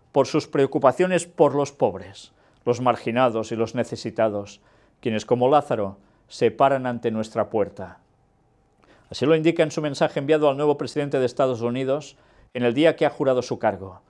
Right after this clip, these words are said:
En el texto, el pontífice asegura así sus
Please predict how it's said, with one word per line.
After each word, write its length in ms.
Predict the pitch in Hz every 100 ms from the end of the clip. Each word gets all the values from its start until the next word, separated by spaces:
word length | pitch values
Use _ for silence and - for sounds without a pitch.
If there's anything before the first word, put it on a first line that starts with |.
| _ _ _
En 100 | -
el 120 | 107
texto, 260 | 120 143 160
el 80 | 131
pontífice 500 | 139 143 147 151 160
asegura 540 | 135 143 151 143 -
así 300 | - 120 -
sus 400 | 156 147 117 -